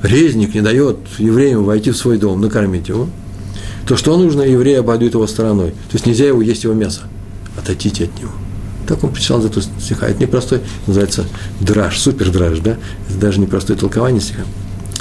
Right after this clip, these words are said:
Мы с вами происходим от Авраама, и он начал первым в этом мире делать цдаку и рахамим. Цдака и рахамим. Хесед.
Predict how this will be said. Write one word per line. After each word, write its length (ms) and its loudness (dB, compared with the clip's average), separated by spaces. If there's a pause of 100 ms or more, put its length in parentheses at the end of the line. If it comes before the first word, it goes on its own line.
(340)
Мы 120 2
с 100 0
вами 160 2
происходим 480 2
от 160 0
Авраама, 600 2 (380)
и 60 -2
он 80 4
начал 240 2
первым 460 2
в 160 2
этом 260 2
мире 220 2
делать 320 0
цдаку 480 0 (160)
и 60 0
рахамим. 560 0 (1500)
Цдака 440 4
и 40 4
рахамим. 720 0 (840)
Хесед. 380 0